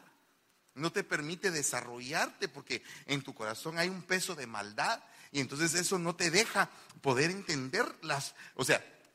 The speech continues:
sí entiendes la profundidad porque te han dado luz, pero estás en el punto en que dices:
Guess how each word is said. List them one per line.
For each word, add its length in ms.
sí 380
entiendes 640
la 140
profundidad 540
porque 180
te 120
han 100
dado 260
luz, 320
pero 120
estás 360
en 140
el 160
punto 500
en 180
que 140
dices: 420